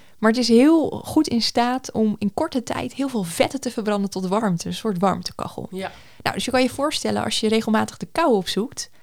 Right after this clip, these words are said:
Speaker 1: dat weten we ook uit onderzoek, dan ga je meer bruin vet aanmaken en dan gaat je rustverbranding, dat gaat ook ietsje omhoog.
Speaker 2: Ja.
Speaker 1: Dus dat kan helpen, hè, in de, in, als je, als je wat wil afvallen.
Speaker 2: Ja.
Speaker 1: Ehm, maar nu blijkt ook, eh,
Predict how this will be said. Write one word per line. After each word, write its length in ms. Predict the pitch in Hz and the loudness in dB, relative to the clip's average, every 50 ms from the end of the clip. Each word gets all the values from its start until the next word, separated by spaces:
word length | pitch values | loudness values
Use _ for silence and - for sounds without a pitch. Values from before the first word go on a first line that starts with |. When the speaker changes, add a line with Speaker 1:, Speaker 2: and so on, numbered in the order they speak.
| - - - | -20 -20 -18
Speaker 1:
dat 120 | - 170 - | -12 -4 -2
weten 200 | 160 165 165 - | 0 0 0 -2
we 40 | - | -4
ook 60 | - 165 | -6 -6
uit 160 | 175 - - | -6 -6 -2
onderzoek, 480 | 269 277 254 214 - - 185 - - - - - - - | 0 0 0 0 0 -2 -6 -6 -8 -20 -20 -20 -20 -20
dan 80 | - - | -10 -4
ga 100 | - 226 | -2 0
je 100 | 220 208 | 2 2
meer 200 | 214 233 233 202 | 2 2 0 0
bruin 220 | 202 196 196 190 | -2 -2 -2 -2
vet 220 | - 185 190 - | -2 -2 -4 -4
aanmaken 600 | - 185 180 180 175 175 175 180 180 - - 208 - - - - - - | -4 -4 -2 0 0 0 -2 -2 -6 -6 -8 -12 -12 -12 -20 -20 -16 -10
en 80 | - | -8
dan 80 | 202 196 | -6 -4
gaat 180 | - 214 214 | -4 -4 -2
je 100 | - 190 | 0 0
rustverbranding, 680 | 190 208 196 - - 196 175 175 175 180 180 180 185 - - - - - | 0 2 0 0 -2 -4 -4 -4 -4 -4 -4 -6 -8 -10 -12 -20 -20 -18
dat 180 | - - - - | -14 -12 -12 -10
gaat 200 | - 202 190 - | -8 -8 -8 -8
ook 60 | 175 | -6
ietsje 240 | - - - - 180 | -8 -6 -6 -4 -4
omhoog. 480 | 175 165 160 151 - 165 - - - - - - | -4 -2 -4 -4 -6 -8 -10 -14 -16 -18 -20 -20
Speaker 2:
Ja. 240 | - 185 175 - - - - - - - - - | -16 -16 -16 -16 -16 -20 -20 -20 -20 -20 -20 -16
Speaker 1:
Dus 100 | - - | -10 -6
dat 120 | - - | -6 -6
kan 140 | - - 180 | -4 -2 -2
helpen, 580 | 175 170 175 180 202 208 - 247 277 349 359 - - - - - - - - - - - - - - | -2 0 0 0 0 0 2 2 2 2 0 -4 -10 -20 -20 -20 -20 -20 -20 -20 -20 -20 -20 -20 -16
hè, 160 | - 202 208 254 | -10 -8 -8 -6
in 160 | - - 202 | -4 -4 -2
de, 200 | 208 208 - - | -2 -2 -4 -4
in, 180 | 220 - - | -6 -8 -8
als 280 | - - - - 208 - | -8 -10 -8 -6 -6 -4
je, 60 | - | -4
als 120 | - - - | -4 -4 -4
je 60 | 185 | -4
wat 120 | 190 - | -4 -4
wil 100 | - - | -6 -6
afvallen. 440 | - 98 - - - - - - - - - - - - - | -6 -6 -8 -8 -10 -8 -8 -10 -12 -16 -20 -20 -20 -16 -12
Speaker 2:
Ja. 140 | 180 165 - - - - - - - - - - - - | -12 -12 -12 -12 -20 -20 -20 -20 -20 -20 -20 -20 -16 -8
Speaker 1:
Ehm, 360 | - 220 220 220 220 226 220 220 226 220 - - - - | -4 0 2 2 2 2 2 2 0 0 -2 -8 -16 -10
maar 240 | - 214 226 254 262 | -2 2 4 4 6
nu 120 | 269 277 247 | 6 4 4
blijkt 420 | 240 233 233 240 233 - - - | 4 4 2 2 0 -4 -2 2
ook, 360 | 277 285 226 240 262 - - - - | 4 4 4 2 0 -4 -16 -16 -10
eh, 120 | - 202 | -8 -6